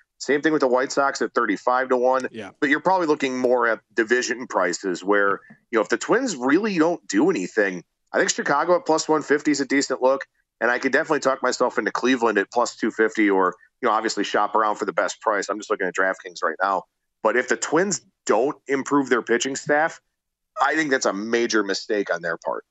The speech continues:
Speaker 2: Just a one-game lead right now for Minnesota. We, we talked earlier, Adam, uh, J V T and I did about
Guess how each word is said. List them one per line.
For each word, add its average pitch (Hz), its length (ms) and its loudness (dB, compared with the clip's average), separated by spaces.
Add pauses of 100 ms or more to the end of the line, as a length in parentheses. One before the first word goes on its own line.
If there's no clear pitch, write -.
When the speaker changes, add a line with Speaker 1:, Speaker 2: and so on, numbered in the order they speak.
(120)
Speaker 2:
Just 127 180 -10
a 110 80 -8
one-game 139 800 -4
lead 135 180 -2
right 120 140 -2
now 120 140 -2
for 113 120 -10
Minnesota. 117 340 -2
We, 147 200 0
we 147 140 -2
talked 139 300 -2
earlier, 135 300 -2
Adam, 120 280 -2
uh, 110 100 -4
J 117 160 -2
V 113 100 -2
T 123 160 -4
and 120 80 -2
I 113 80 -4
did 113 140 -4
about 104 240 -4